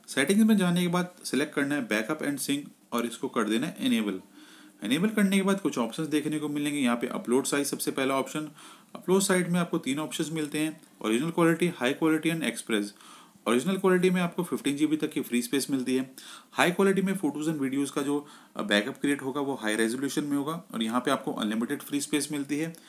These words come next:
एक्सप्रेस में आपको फोटोज and वीडियोज की क्वालिटी के साथ कॉम्प्रोमाइज़ करना पड़ेगा।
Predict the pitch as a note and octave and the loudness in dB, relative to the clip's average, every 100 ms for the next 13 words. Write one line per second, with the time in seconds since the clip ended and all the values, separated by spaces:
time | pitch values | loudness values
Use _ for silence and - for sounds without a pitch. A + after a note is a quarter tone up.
0 | - - _ - - - F#3+ F3 F#3+ F3 | -20 -20 _ -10 -6 0 0 2 0 0
1 | F#3+ F#3 - - - - C3 D#3+ E3 D#3 | 2 0 -2 -20 -10 -4 0 0 0 0
2 | C3 C#3+ C#3+ D#3 C#3 A#2 A#2+ C3 C3+ D3+ | 0 0 0 0 2 2 2 -2 -2 -2
3 | B2+ A2 G#2+ G#2+ G#2 G#2 G2 G2 F#2+ F#2+ | -2 -2 -2 -4 -2 0 0 -2 -4 -6